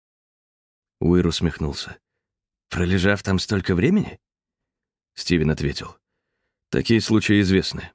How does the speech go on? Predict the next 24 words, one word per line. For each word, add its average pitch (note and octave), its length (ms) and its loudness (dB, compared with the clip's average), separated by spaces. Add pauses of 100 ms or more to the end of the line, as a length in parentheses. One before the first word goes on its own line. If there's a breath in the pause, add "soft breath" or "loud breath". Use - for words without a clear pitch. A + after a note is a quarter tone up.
(800)
Но G2 180 4
тут G2 220 -2
ему F#2+ 160 4
пришла E2 280 0
в D#2+ 60 0
голову D#2+ 300 2
новая B1+ 240 -2
мысль. - 320 -8 (840)
«А G2+ 160 0
где G2+ 180 0
Бреннан? G#2 360 0 (640)
Вы A2 240 6
видели F#3 280 4
его G2+ 160 4
после F#2 240 0
нашего F2 280 2
возвращения?» D#2 720 0 (800)
«Нет». F#2 360 0 (1500)
Стивен G2 380 2
прошелся F#2 460 0
по E2+ 100 -4
траншее, D#2+ 500 0
отыскивая C#2+ 560 -6
его. B1+ 380 -6